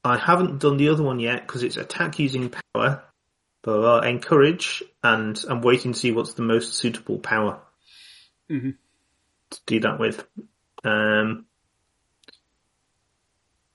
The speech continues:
Speaker 1: so at the moment I'm looking at archetypes, and I've ended up with Form Changer, uh, which in my case, I haven't gone for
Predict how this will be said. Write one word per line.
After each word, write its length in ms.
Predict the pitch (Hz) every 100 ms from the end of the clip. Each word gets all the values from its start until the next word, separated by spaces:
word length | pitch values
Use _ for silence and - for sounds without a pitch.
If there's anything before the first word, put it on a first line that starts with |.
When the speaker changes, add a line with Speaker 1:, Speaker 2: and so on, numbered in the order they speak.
| _ _ _ -
Speaker 1:
so 180 | -
at 60 | -
the 80 | 123
moment 360 | 127 165 196
I'm 120 | 156 160
looking 260 | 156 151
at 100 | - -
archetypes, 880 | 139 147 - 123 - 117 139 - -
and 140 | 120
I've 180 | 120 117
ended 300 | 117 120 120
up 240 | 120 - -
with 280 | 113 - - _ -
Form 560 | - - 151 143 131
Changer, 560 | 120 - 110 107 113 - _ _ _ _ _ _ _ _ _ _ _ _ _
uh, 680 | 117 107 104 113 110 107 113
which 380 | 117 120 - -
in 180 | - 117
my 180 | 120
case, 400 | 113 - 113 107
I 140 | - 120
haven't 240 | 139 131
gone 180 | 117 117
for 120 | -